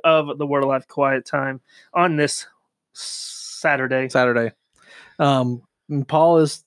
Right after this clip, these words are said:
Speaker 2: giving his final instructions, really. Um, and I, I like verse thirteen, how it just sort of starts off. You know,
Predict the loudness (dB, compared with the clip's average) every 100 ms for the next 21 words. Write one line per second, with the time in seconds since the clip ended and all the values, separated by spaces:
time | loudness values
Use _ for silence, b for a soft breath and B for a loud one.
0 | -20 _ -2 0 2 0 0 0 0 0
1 | -2 -2 -2 -4 -8 -4 -4 -4 -8 b
2 | b b -8 -6 -6 -8 -12 -18 _ _
3 | _ _ _ _ _ _ _ -20 -2 0
4 | 0 -4 b b b _ 0 0 2 4
5 | 4 2 2 2 2 2 2 -2 0 -2
6 | -4 -2 -2 -2 -6 -4 -6 -6 -14 _
7 | _ _ _ _ _ -14 -14